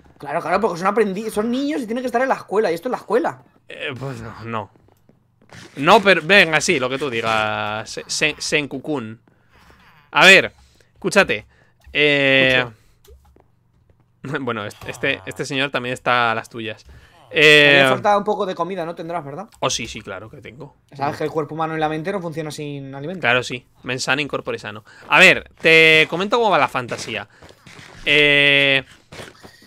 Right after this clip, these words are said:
Speaker 2: es que esto ten-, tendrías que, sa-,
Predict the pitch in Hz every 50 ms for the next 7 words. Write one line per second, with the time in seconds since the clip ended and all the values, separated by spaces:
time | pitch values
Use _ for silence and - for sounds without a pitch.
0 | - - - - _ - - 175 180 - 247 247 226 190 - 233 247 233 170 -
1 | 165 156 156 135 - 139 135 147 165 170 - - 196 185 170 165 - _ - -
2 | - 151